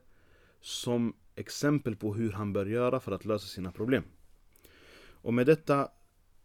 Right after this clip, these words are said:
så blir det ju som sagt att då kan man göra det här efter profeten sallallahu alaihi wasallam är död, eftersom han lär honom det under Uthman ibn Affan radiallahu anhus tid som khalifa. Men vi be-, förklarade att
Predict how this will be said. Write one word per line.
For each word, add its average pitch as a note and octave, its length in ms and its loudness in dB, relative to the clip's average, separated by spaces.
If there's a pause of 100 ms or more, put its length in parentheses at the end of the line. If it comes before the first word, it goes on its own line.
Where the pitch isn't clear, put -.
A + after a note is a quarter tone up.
(140)
så - 160 -4
blir B2 200 2
det A#2 60 0
ju A2+ 120 2
som G#2 160 -4
sagt - 260 -2
att - 320 -10 (1120)
då A2+ 240 2
kan D3 320 4
man A#2+ 140 4
göra A#2 260 4
det G2+ 80 2
här G2 340 -2
efter A2+ 200 -8
profeten G#2 400 -2
sallallahu G2+ 440 0
alaihi F#2 200 0
wasallam G2+ 380 0
är F2 60 -2
död, C3+ 380 4
eftersom G#2+ 340 -4
han G2+ 180 -4
lär G#2 180 2
honom F#2+ 340 -4
det F#2 80 -4
under G2+ 340 -2
Uthman G#2+ 360 -2
ibn G2 140 -2
Affan G2+ 400 -4
radiallahu F#2+ 340 -2
anhus G2+ 180 -6
tid A2+ 240 -2
som G#2+ 220 -6
khalifa. C#3 480 4 (1400)
Men B2 160 2
vi C#3 200 6
be-, - 140 -6
förklarade C#3+ 640 4
att - 380 -4